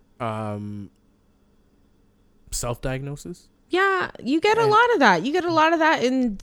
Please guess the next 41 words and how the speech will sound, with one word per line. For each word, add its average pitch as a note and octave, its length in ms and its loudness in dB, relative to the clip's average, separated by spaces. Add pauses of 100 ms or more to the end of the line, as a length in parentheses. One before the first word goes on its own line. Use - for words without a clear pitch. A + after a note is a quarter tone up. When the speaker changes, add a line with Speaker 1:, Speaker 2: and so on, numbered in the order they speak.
Speaker 2:
with A3 220 0
diagnoses A#3 920 0
for G#3+ 200 -4
anything A3+ 420 -2
in G3 160 -2
general, E3+ 380 0
like, D3 360 -2 (320)
but F#3+ 120 4
especially G#3 600 0
mental D#3+ 320 -2
health. C3 380 -2 (400)
And F#3 460 0 (100)
I F#3 140 2
think A#3+ 380 -2 (320)
if - 480 -2 (560)
you G#3 340 4
are G3 240 6
being F#3+ 260 -2
true A3 200 -6
to F3+ 80 -4
yourself G3+ 520 0
and G3 100 -2
true F#3 240 -4
to E3 340 0
a D#3 80 -6
condition G3 580 -4
that D3+ 140 0
you D#3 120 -4
might C#3 200 -2
have, C3 520 -4 (200)
Speaker 1:
Mm-hmm. A2+ 240 -14
Speaker 2:
taking A3 420 0
that F3 200 0
leap F#3 240 -2
of D#3+ 100 -2
faith D#3+ 520 0
and D3+ 520 -2
taking G3 340 -2
that E3 200 -2
leap E3+ 220 -4
and D#3 160 -6